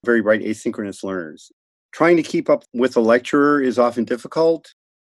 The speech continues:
The student, for example, may not have gotten down everything that they wanted to write down. They may not have gotten it down correctly, or it might be fragmented, or perhaps they just didn't understand well enough to write it down in a meaningful way, or a way that's meaningful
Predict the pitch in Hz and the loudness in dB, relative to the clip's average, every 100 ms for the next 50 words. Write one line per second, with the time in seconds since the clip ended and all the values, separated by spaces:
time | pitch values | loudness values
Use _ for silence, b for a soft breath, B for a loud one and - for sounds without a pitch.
0 | _ 110 - 139 127 - 123 120 123 110 | _ -8 -2 0 0 0 -2 0 0 -2
1 | 110 110 104 98 107 104 107 107 101 110 | -2 -2 -2 -4 -4 -2 -2 -2 -4 -6
2 | 110 107 95 104 98 104 104 - - 104 | -6 -6 -4 -4 -4 -6 -8 -10 -6 -2
3 | 101 98 113 131 131 123 107 107 113 98 | -2 -2 -2 0 -2 -4 -4 -2 -4 -4
4 | 110 110 107 95 - 113 131 - 135 110 | -4 -4 -6 -8 -2 2 2 0 0 0
5 | 101 95 98 92 - 117 117 117 117 123 | -2 -6 -8 -10 -2 -2 0 -2 -2 -4
6 | 113 113 _ _ _ _ 139 156 165 - | -6 -6 _ _ _ _ 0 4 2 2
7 | 143 143 - 139 135 123 120 123 113 110 | 0 0 0 2 2 2 0 -2 0 2
8 | 117 117 110 - 107 113 113 113 110 110 | 4 2 -2 -2 0 0 0 -2 -2 -2
9 | 110 120 120 - 117 120 113 90 - 101 | 0 2 0 0 0 4 2 2 -2 -2
10 | 101 104 104 95 110 101 101 - 95 | 0 -2 -2 -4 -6 -4 -6 -8 -12